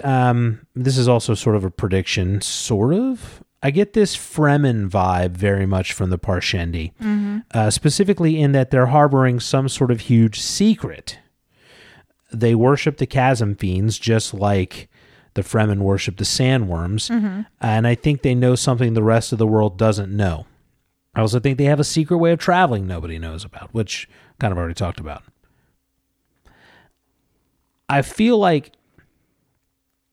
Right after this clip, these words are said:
Speaker 1: the concept that they worship the chasm fiends might actually be misplaced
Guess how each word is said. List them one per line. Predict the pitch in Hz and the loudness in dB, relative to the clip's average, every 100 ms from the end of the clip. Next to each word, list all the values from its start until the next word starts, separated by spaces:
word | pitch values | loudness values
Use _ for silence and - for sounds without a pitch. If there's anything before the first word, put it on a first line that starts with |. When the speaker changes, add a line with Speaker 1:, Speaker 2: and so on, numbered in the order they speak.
| _ _ _ - | _ _ _ -4
Speaker 1:
the | 127 | -4
concept | - 160 165 175 - 165 - | -2 0 2 2 2 0 0
that | 135 | -2
they | 117 113 | 2 2
worship | 110 123 - 123 | 2 0 0 -4
the | - | -4
chasm | 104 - 104 113 135 143 | -6 -4 0 0 0 0
fiends | - 165 165 170 160 - - _ - _ - | 0 2 2 2 0 -4 -18 _ -20 _ -4
might | 113 135 143 | 0 0 -2
actually | 127 127 - 131 120 | -2 -2 0 0 2
be | 110 120 117 | 2 2 2
misplaced | 110 110 117 110 - - 113 104 117 - - - | 2 2 2 -2 -4 -4 -2 -2 -2 -4 -8 -10